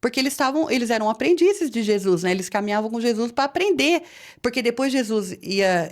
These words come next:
é, morrer, ressuscitar, ia embora, né? Ia ascender aos céus, e eles teriam que continuar a obra. Então, o que que aconteceu ali? Eles começaram a chamar Jesus e falar: Nós vamos morrer. Muitas vezes a gente faz isso diante da luta. Ao invés da gente,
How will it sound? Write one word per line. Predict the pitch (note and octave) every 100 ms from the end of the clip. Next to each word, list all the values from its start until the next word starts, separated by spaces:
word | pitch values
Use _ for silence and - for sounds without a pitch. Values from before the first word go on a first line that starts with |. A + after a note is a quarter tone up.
| -
é, | E3+ E3+ E3+
morrer, | F3 G3+ A3 B3+ C#4
ressuscitar, | A3 G#3 G3 A#3+ A#3 A#3 C#4+ F4 - - _ -
ia | G#3+ A3+
embora, | B3+ A3 G3 A3 E4+ D#4
né? | C#4+ C#4
Ia | G#3+ F#3+
ascender | F3+ - G#3 F#3
aos | F#3 A3
céus, | - G3+ C4+ D#4+ - - -
e | - A#3
eles | G#3+ D4+ -
teriam | F4+ C#4
que | A#3+
continuar | G#3+ G#3 - G#3 F#3+
a | F3+
obra. | E3 D3 C#3+ - - -
Então, | F#3 C4 E4
o |
que | E4+
que | D#4+
aconteceu | D4+ C#4+ - C4
ali? | A#3 A3 F3+
Eles | G3+ G#3+
começaram | B3+ B3+ C4 B3
a |
chamar | - C4 B3 B3 B3+
Jesus | A#3+ G#3+ C4
e |
falar: | C#4 B3
Nós | B3 C4+ A#3+
vamos | D4
morrer. | D#4 F4 D#4+ G4 G#4 - - - G#3+
Muitas | C4+ D#4+ C4+
vezes | D#4+
a | D#4+
gente | C#4+ D4
faz | - D#4 D#4+ B3+
isso | D#4 F4+ C#4+
diante | A#3+ A#3+ A3+
da | A#3
luta. | A3 F#3+ F#3+
Ao |
invés | G#3 B3+ C#4+
da | D4+
gente, | C4 B3+ - G#3+